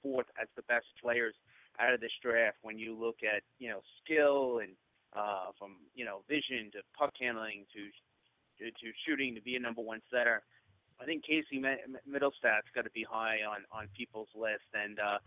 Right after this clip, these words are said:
like I said, I think the fact, uh, not, uh, not that I, I don't think George McPhee will care, but it's a nice bonus that he is, uh, an American kid. Um, so I think Middlestat to Vegas will, uh, get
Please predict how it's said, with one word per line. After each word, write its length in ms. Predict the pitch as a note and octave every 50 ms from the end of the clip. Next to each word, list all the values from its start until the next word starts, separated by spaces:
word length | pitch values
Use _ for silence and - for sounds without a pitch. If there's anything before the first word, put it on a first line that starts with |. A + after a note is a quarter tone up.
| - - - _ -
like 220 | - D#3 D3+ D3+ - -
I 20 |
said, 120 | E3 C3+ B2
I 100 | B2 A#2+
think 240 | - - C#3+ C3+ -
the 80 | C3+ - -
fact, 400 | C3+ B2 B2 C3 C3+ - - -
uh, 140 | A#2 A#2+ A#2+
not, 180 | A#2 A#2 A2+ - -
uh, 60 | B2 A2 - -
not 200 | C3+ C#3+ C#3 C3+ -
that 200 | C3+ C3 B2+ B2 - A#2+
I, 220 | A#2 G2 - A#2+
I 40 | B2+
don't 180 | C3 C3 B2
think 180 | C#3 C3+ B2+ A#2 _ _ -
George 180 | C3+ C3 B2
McPhee 360 | - A#2+ A#2 - - B2 A#2+ A#2
will 120 | G#2+ G2+ -
care, 280 | C#3+ C3 C3+ D3 F#3 -
but 180 | - B2 A#2 - _ _ - _ _ _ A#2+
it's 120 | - -
a 40 | B2+
nice 220 | B2 C3 B2+ C3+ C3 - -
bonus 300 | C3 C3 C3 C3 D3 D#3 D3+ -
that 120 | B2 A2+ -
he 220 | B2 A#2 A#2+ B2
is, 100 | B2+ B2 -
uh, 360 | C3 B2 A#2+ B2 B2+ B2 A#2 - -
an 120 | B2 B2+
American 440 | B2+ B2+ B2+ B2+ C3 C3 - C3+ C3 - -
kid. 180 | D3 E3+ - - _ _ _ _ _ _ _ - -
Um, 400 | A#2 A#2 A2+ A2+ A2+ A2 A2 G#2+ G#2+ G#2 _ _ _ _ - - -
so 500 | C3+ B2+ A#2+ A#2+ A#2 A#2 A2+ A2+ G2 - - - A#2
I 80 | A#2+
think 220 | C3 D3 C#3+ C#3+ A#2+
Middlestat 800 | B2 C#3 C#3 D3+ D#3 D3 - - - D3 C#3+ C#3 C3+ C3+ C3+ C3 - _ _ _ _ _ _ _ -
to 100 | C3+ A#2 -
Vegas 500 | C3+ B2+ B2+ C3 B2+ A#2+ C3 B2+ A#2+ A#2 - - -
will, 460 | C3+ B2+ B2 B2 A#2+ A#2+ A#2+ A#2 A2+
uh, 200 | A2+ A2 G#2+ G#2 F#2+ - - - _
get 140 | C#3+ C3+ C#3